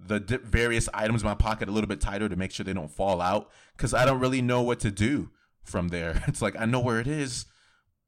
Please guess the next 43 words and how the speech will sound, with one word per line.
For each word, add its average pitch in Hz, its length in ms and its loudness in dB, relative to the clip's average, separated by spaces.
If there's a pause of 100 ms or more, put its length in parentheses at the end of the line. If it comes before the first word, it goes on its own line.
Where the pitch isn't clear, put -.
(160)
I 107 80 -6
know 117 100 0
where 127 100 0
my 117 120 2
wallet 117 500 0
and 110 160 -4
keys 117 480 -4
and 117 240 -2
phone 131 260 0
are, 113 280 -2 (480)
but 104 100 4
I 110 60 0
don't 123 100 2
know 123 100 2
how 120 140 0
to 113 80 -4
get 135 240 -6
to 127 100 -2
that. 82 280 -8 (180)
I 101 60 -8
don't 104 280 0
know 113 120 0
how 110 60 2
to 104 100 -4
solve 107 260 0
the 101 60 -8
situation 104 580 -6
other 90 160 -4
than 85 240 -6 (100)
replacing 98 600 -2
all 78 120 -4
of 76 60 -10
it, 67 100 -14
which - 120 -12
sounds 92 240 -4
awful. - 400 -4 (500)
So 101 300 0
that's 127 120 4
one 147 120 4
of 139 60 4
my 131 60 4
irrational 123 440 0
fears, 120 360 -8